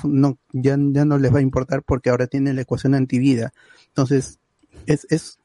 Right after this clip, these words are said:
es, son, y son, y son conceptos enormes, son con-, son, son dioses, son los nuevos dioses. En-, pues tienen, con las cajas pueden des-, destruir el mundo,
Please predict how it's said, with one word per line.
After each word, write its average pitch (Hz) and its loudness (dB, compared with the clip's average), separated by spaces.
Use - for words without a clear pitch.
es, - -10
son, - 0
y 151 0
son, 185 -2
y 160 -6
son 160 -2
conceptos 143 -2
enormes, 127 -2
son 135 -6
con-, 151 -4
son, 143 -4
son 147 0
dioses, 143 0
son 160 -6
los 139 -6
nuevos 135 -4
dioses. 139 -8
En-, 123 -10
pues 123 -6
tienen, 156 0
con 135 -2
las 127 -2
cajas 190 -6
pueden 170 0
des-, 151 0
destruir 143 2
el 143 2
mundo, 117 -2